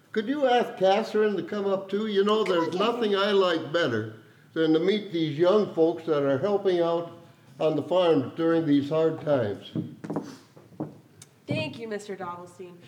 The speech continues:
Speaker 3: You know, I have some girlfriends who work over at the cannery in Plainview. They've been hearing
Speaker 1: No,
Speaker 3: about
Speaker 1: hold
Speaker 3: some of
Speaker 1: on,
Speaker 3: these
Speaker 1: hold on
Speaker 3: rumors
Speaker 1: a
Speaker 3: and
Speaker 1: second, Catherine. I, I, I'm glad you're interested in this,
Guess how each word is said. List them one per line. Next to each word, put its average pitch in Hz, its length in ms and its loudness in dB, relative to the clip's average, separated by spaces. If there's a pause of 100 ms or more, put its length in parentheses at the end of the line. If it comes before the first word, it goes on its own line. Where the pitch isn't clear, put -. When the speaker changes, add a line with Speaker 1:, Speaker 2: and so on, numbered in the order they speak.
(240)
Speaker 3:
You 277 100 -4
know, 269 140 0
I 277 220 0
have 370 140 -4
some 269 200 -8
girlfriends 240 580 -6
who 254 80 -10
work 233 240 -4
over 220 220 -4
at 208 100 -4
the 214 80 -8
cannery 240 560 -10
in 233 140 -12
Plainview. 233 420 -10 (260)
They've 370 200 -4
been 415 120 0
hearing 311 300 -4
Speaker 1:
No, 427 80 4
Speaker 3:
about 415 140 2
Speaker 1:
hold 190 140 4
Speaker 3:
some 190 100 0
of 208 60 0
Speaker 1:
on, 226 60 -2
Speaker 3:
these 220 80 -4
Speaker 1:
hold 233 120 -2
on 254 80 -4
Speaker 3:
rumors 202 180 2
Speaker 1:
a 202 60 -8
Speaker 3:
and 170 80 2
Speaker 1:
second, 151 260 -4
Catherine. 156 440 -2 (180)
I, 160 240 -12 (420)
I, 156 360 -6
I'm 165 120 -2
glad 214 300 2
you're 165 200 0
interested 147 520 -6
in 123 120 -6
this, 147 200 -2